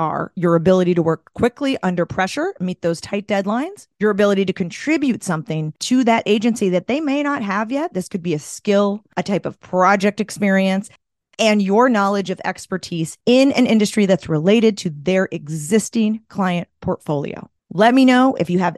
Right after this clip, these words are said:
any questions on this. I am happy to talk with you further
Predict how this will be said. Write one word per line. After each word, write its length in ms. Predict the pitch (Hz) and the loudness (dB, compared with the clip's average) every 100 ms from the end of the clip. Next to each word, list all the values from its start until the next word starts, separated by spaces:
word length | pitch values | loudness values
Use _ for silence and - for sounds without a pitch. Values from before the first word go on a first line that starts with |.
| - | -2
any 220 | 240 247 | 0 0
questions 500 | 240 262 247 254 254 | 0 0 0 0 0
on 180 | 247 240 | 2 2
this. 200 | 240 240 - | 0 -2 -4
I 80 | 180 | -4
am 140 | 175 | -4
happy 560 | 165 220 220 262 262 285 | -6 -6 -4 -6 -8 -10
to 160 | - | -14
talk 320 | - 214 208 | -4 0 0
with 100 | 208 | -2
you 100 | 185 | -4
further 540 | 156 - 214 214 254 | -10 -2 0 2 0